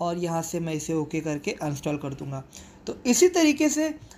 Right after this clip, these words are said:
देखिए यहाँ पर ये एप्लीकेशन अनइंस्टॉल हो गई है और ये थोड़ी देर में यहाँ से गायब, देखिए ये गायब हो गई है। तो इसी तरीके से जो भी एप्लीकेशन काम की नहीं है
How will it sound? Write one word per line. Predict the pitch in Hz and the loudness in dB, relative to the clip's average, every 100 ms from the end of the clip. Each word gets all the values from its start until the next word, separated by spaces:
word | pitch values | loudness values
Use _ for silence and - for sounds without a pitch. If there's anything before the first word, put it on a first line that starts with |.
| - | -6
देखिए | 190 185 233 | -2 0 0
यहाँ | 202 185 | 2 0
पर | 202 190 | 0 0
ये | 180 | 2
एप्लीकेशन | 165 165 170 160 190 | 0 -2 -6 -6 -4
अनइंस्टॉल | 165 165 170 | -6 -4 -2
हो | 170 175 | 0 0
गई | 208 226 | 2 2
है | 262 | 2
और | 214 165 160 | 4 4 4
ये | 175 175 | 2 0
थोड़ी | 156 151 | 0 0
देर | 156 156 | 0 0
में | 151 175 | 0 0
यहाँ | 160 147 | 0 -2
से | 220 | -4
गायब, | 220 156 135 | -2 0 0
देखिए | 147 143 156 | -2 -2 0
ये | 156 | 0
गायब | 151 156 190 208 - - | 4 6 6 4 -8 -4
हो | 165 | -2
गई | 147 139 | 0 -4
है। | 131 - - - - - - | -8 -14 -18 -20 -20 -18 -12
तो | - - | -6 0
इसी | 247 370 | 6 6
तरीके | 330 294 294 277 | 8 4 4 2
से | 311 | 2
जो | 202 185 226 | 2 2 2
भी | 196 285 | 8 8
एप्लीकेशन | 339 233 240 220 214 240 | 8 6 4 -2 -2 -2
काम | 226 208 190 202 | -2 0 2 0
की | 226 | -2
नहीं | 190 175 277 | 0 2 2
है | 214 190 - | 2 0 -4